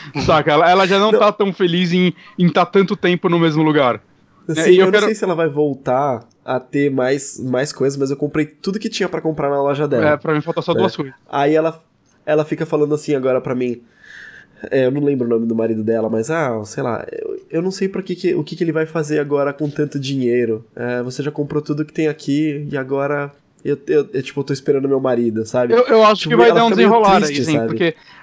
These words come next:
Speaker 1: a parte que acho que esse jogo puxou muito de Dark Souls, né, além, tipo, da, das nuances do combate, né, em algumas coisas, e, e isso, pelo que eu sei, os desenvolvedores mesmo falam, né, que eles se inspiraram, sim, em Dark Souls, então,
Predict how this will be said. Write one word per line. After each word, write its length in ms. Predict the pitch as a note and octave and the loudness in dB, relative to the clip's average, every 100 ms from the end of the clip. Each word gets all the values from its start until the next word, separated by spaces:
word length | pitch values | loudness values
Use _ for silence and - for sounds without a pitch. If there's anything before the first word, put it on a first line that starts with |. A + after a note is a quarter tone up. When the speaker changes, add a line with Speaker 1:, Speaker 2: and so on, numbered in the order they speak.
| - - - | -18 -8 -2
Speaker 1:
a 100 | E3+ | 0
parte 380 | G3+ G3+ - | 4 2 2
que 80 | - | 0
acho 120 | A3+ | 0
que 100 | - | 0
esse 120 | G#3+ G3+ | -2 0
jogo 240 | F#3 F3+ | 0 -2
puxou 340 | - F3+ - | -4 -2 0
muito 460 | F#3 E3+ F3+ G3+ G3+ | 0 2 2 2 0
de 420 | E3 E3 D#3+ D#3 | 4 4 6 4
Dark 200 | C#3+ D3 | 2 0
Souls, 380 | - - D3+ F#3 | -2 2 4 4
né, 80 | D#3 | 4
além, 300 | C#3+ C#3+ D3 | 2 2 2
tipo, 240 | C#3+ D#3 D3+ | -2 -4 0
da, 240 | C#3 C#3 | 2 2
das 180 | C3+ C#3 | 0 0
nuances 340 | C#3 C3+ D3+ | 0 0 -2
do 120 | C3+ | -2
combate, 500 | B2+ C3 A#2+ E3 - C#3 | -2 2 4 2 0 -2
né, 140 | B2+ | -2
em 80 | B2 | -2
algumas 400 | A#2+ A#2 A#2 - _ _ | -2 -2 -4 -10 _ _
coisas, 360 | D#3 E3+ C#3+ - - - - - | 2 4 0 -4 -20 -20 -20 -2
e, 60 | D3 | 4
e 220 | D#3 F3+ | 6 4
isso, 300 | G3+ A3 G3+ - _ | 4 4 2 -2 _
pelo 140 | - E3 | 0 0
que 60 | |
eu 40 | E3 | 2
sei, 100 | E3+ | 0
os 80 | |
desenvolvedores 560 | D3+ D#3+ D#3+ C#3 C3+ D#3+ | 0 0 2 2 2 4
mesmo 180 | C#3+ B2 | 4 2
falam, 300 | - C#3 C3+ | 2 2 2
né, 120 | A#2+ | 0
que 80 | A2+ | -2
eles 160 | C3+ A2+ | -4 -2
se 60 | |
inspiraram, 600 | B2+ - B2+ B2 C3+ A#2+ A2 | -4 -2 2 2 2 -2 -8
sim, 160 | - - | -8 -2
em 140 | B2+ B2+ | 0 0
Dark 160 | A#2+ | -2
Souls, 240 | - B2+ B2+ | -2 -2 -2
então, 280 | - A#2+ | -2 -2